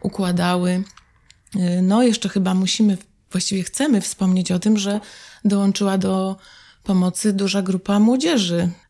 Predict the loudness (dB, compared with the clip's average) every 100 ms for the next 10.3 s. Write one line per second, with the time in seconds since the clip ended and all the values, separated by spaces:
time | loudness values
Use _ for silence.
0 | -4 0 0 0 0 -2 -4 -4 0 0
1 | 0 -2 -4 -6 -4 0 0 2 2 2
2 | 2 4 4 2 -2 -4 0 0 -2 -2
3 | -2 -4 -4 -2 -4 -4 -4 -4 -8 -16
4 | -20 _ _ -20 _ _ -4 -2 0 0
5 | 0 -2 -4 -2 -2 -2 -4 -4 0 2
6 | 2 0 -2 -4 -4 -6 -10 -20 _ _
7 | _ _ -2 0 0 -2 -2 0 0 -4
8 | -6 -2 -2 0 0 -2 -2 -2 -2 -4
9 | -6 -8 -10 -12 -8 -6 -4 -4 -4 -4
10 | -4 -6